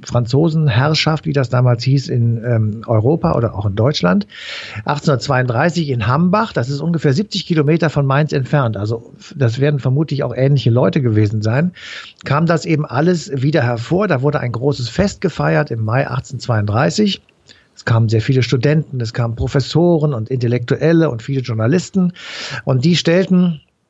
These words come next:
ich sag mal, Forderungen auf, die so ein bisschen auch angelehnt waren an diese französischen Werte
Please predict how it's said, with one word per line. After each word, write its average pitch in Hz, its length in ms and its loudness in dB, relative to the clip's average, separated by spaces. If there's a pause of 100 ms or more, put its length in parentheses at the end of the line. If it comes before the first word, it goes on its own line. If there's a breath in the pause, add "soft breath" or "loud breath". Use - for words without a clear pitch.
(600)
ich 117 100 0
sag 151 140 2
mal, 147 160 2
Forderungen 175 640 -2
auf, 156 460 -2
die 151 100 -2
so 135 100 -4
ein 143 80 -4
bisschen 180 280 -4
auch 151 200 -4
angelehnt 151 560 2
waren 123 220 0
an 120 100 -4
diese 123 300 2
französischen 113 1120 0
Werte 170 440 2